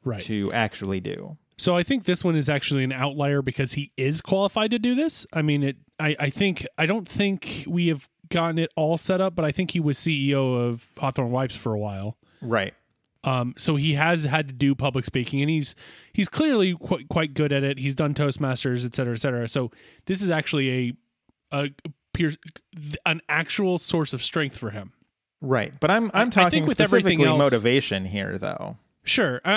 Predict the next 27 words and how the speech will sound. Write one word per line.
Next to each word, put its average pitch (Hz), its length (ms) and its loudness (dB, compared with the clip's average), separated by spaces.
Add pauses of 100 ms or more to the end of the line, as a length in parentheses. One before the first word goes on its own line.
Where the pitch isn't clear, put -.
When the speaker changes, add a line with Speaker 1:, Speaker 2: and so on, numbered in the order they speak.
Speaker 1:
I'm 226 80 2
just 220 140 0
saying 180 280 2
for 170 200 0
everything 170 420 2
else, 143 260 0
it's, - 320 -2 (640)
I, 139 440 0 (720)
I, 143 100 -4 (100)
it's 165 160 2
not 175 160 2
a 156 80 2
source 165 320 0
of 143 80 -2
strength, 156 260 -2
but 147 100 0
I 143 60 0
think 160 180 -2
he 160 100 0
wants 147 240 0
to 139 100 -2
project 135 640 -4
that 202 260 -2 (120)
strength. - 580 -4 (640)
And 139 300 0
Speaker 2:
Okay. 127 300 2
Speaker 1:
so, 165 320 0